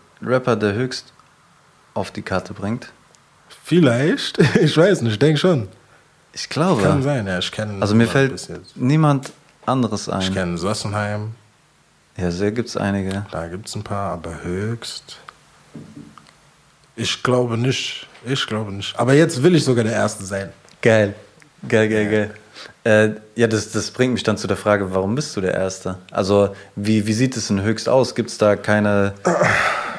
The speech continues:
Speaker 1: keine Orte, keine Anknüpfungspunkte oder haben die Leute andere Sachen im Kopf? Kannst du dir das vielleicht irgendwie erklären? Oder Theorien?
Speaker 2: Schwierig, schwierig. Ich wüsste nicht, wie ich das erklären kann jetzt.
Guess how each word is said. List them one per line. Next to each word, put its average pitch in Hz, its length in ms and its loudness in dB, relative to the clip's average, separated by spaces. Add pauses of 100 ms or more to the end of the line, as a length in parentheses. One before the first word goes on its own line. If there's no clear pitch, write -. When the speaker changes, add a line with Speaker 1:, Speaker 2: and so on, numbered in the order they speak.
Speaker 1:
keine 110 220 2
Orte, 151 680 4
keine 117 220 2
Anknüpfungspunkte 143 1120 0
oder 110 240 2
haben 107 120 0
die 110 60 2
Leute 110 520 0
andere 139 380 -4 (300)
Sachen 127 360 -4
im 123 120 -6
Kopf? - 420 -12
Kannst 113 240 -8
du 113 40 -10
dir 117 160 -4
das - 260 -8
vielleicht - 320 -8
irgendwie 120 180 -4
erklären? 127 440 -8 (540)
Oder 101 180 -4
Theorien? 117 460 -2
Speaker 2:
Schwierig, 101 640 -4 (180)
schwierig. 98 840 -6
Ich - 100 -6
wüsste 104 260 -4
nicht, 104 360 -4
wie 110 300 -2
ich 101 140 -4
das 104 180 -8
erklären 90 560 -6
kann 85 220 -8
jetzt. - 420 -10